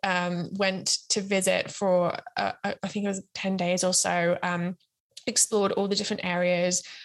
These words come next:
uh, went to Apple, went to Google, like, just tried to kind of scope it out. And we loved it.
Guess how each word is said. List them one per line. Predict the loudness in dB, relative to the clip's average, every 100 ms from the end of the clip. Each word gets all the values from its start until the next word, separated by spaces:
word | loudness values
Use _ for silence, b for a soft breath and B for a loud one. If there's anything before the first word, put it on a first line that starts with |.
| -8
uh, | -4 -2 2
went | 2 2
to | 0
Apple, | -2 -2 2 2 4 2
went | 2 0
to | -2
Google, | 0 0 0 0 0
like, | 0 -2
just | -2 -2
tried | 0 0 0
to |
kind | -2 -2 -2
of | 2
scope | 2 2 -2 -2
it | -2
out. | 0 0 0 -4 B B -16 -4
And | -2
we | 2
loved | 2 2 2
it. | 2 0